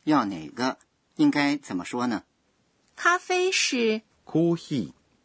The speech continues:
Speaker 2: 红茶是
Speaker 3: 紅茶。
Speaker 2: 哪个好，要哪个是
Speaker 3: どちらがいいですか？
Speaker 2: 所以
Speaker 1: コーヒーと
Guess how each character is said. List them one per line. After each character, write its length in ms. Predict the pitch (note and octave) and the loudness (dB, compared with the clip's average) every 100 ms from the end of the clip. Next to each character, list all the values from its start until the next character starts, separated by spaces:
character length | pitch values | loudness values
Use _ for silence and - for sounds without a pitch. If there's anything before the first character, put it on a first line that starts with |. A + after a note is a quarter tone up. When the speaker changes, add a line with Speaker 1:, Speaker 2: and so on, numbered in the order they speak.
| _ _ _ | _ _ _
Speaker 2:
红 280 | - C#4+ F#4+ | 0 2 2
茶 340 | - F#3+ F3 | 0 2 0
是 460 | A#3+ - C4 G#3+ G3+ _ | 0 -2 0 0 -2 _
Speaker 3:
紅 320 | - D3 D3 D3 | -6 -2 -2 -4
茶。 260 | - A2+ - _ _ _ _ _ _ _ | -4 -6 -6 _ _ _ _ _ _ _
Speaker 2:
哪 180 | C4 B3 | 0 2
个 120 | B3 | 2
好， 460 | B3 - D#3 - F#3+ _ _ | -2 -4 -2 -2 -2 _ _
要 160 | D#4+ D#4 | 0 2
哪 240 | A3 A#2 | 0 -4
个 260 | - E3+ G#3 _ _ | -4 -4 -4 _ _
是 460 | - - A3 G3 F#3+ _ _ _ _ - | -4 0 2 2 -2 _ _ _ _ -8
Speaker 3:
ど 180 | A2 G3 | -4 -4
ち 200 | - E3+ | -2 0
ら 120 | C3 | 0
が 220 | G2+ F#2 | 2 0
い 160 | G#2 G2 | 0 -4
い 20 | |
で 120 | D2+ | -8
す 160 | - - | -14 -6
か？ 220 | A2+ F3 _ _ _ _ | -6 -6 _ _ _ _
Speaker 2:
所 300 | - - G3+ | -6 -2 0
以 420 | A3+ G3 D#3+ D#3 - _ _ _ _ _ _ _ _ | 0 0 -2 -2 -6 _ _ _ _ _ _ _ _
Speaker 1:
コ 280 | - F3 F3+ | -2 2 2
ー 40 | F#3+ | 0
ヒ 280 | - F#3+ | -2 0
ー 40 | C#3 | 0
と 300 | - F#2 | 0 -4